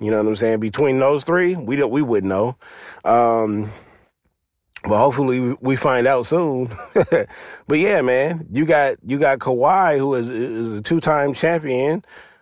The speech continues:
But we're talking about if they win, he'll be a three-time champion, uh, pending the Finals M V P. But he already got two of those, and b-,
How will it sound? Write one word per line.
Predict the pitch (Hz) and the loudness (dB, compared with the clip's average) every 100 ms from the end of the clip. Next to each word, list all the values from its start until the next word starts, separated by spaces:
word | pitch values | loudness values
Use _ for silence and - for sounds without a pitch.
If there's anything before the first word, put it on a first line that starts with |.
| _ - | _ -2
But | 123 | 2
we're | 131 143 | 2 2
talking | 139 123 | 2 2
about | 117 107 | 2 0
if | |
they | 104 101 | 0 0
win, | 110 185 151 | 0 2 2
he'll | 110 123 | 0 0
be | 113 | 0
a | 107 | 0
three-time | 165 180 143 120 104 | -2 -2 0 -2 -2
champion, | 110 110 107 104 113 135 139 - - | -2 -2 -4 -2 -2 -4 -10 -12 -2
uh, | 107 101 101 95 95 92 90 - - | 0 2 2 0 0 -2 -6 -10 -6
pending | - 180 170 113 113 127 - _ _ _ _ - | 0 2 2 0 -2 -4 -10 _ _ _ _ -2
the | 113 104 101 | 0 2 0
Finals | 101 139 127 120 117 | 0 0 2 0 0
M | 113 | 0
V | 110 | -2
P. | 101 185 165 | -2 0 0
But | 110 | 0
he | 101 113 | 0 0
already | 113 113 113 | 2 0 0
got | 117 104 | 0 -2
two | - 123 | -2 0
of | 120 | 2
those, | 175 170 156 | 0 0 -2
and | - 135 143 | -2 0 0
b-, | 127 | 0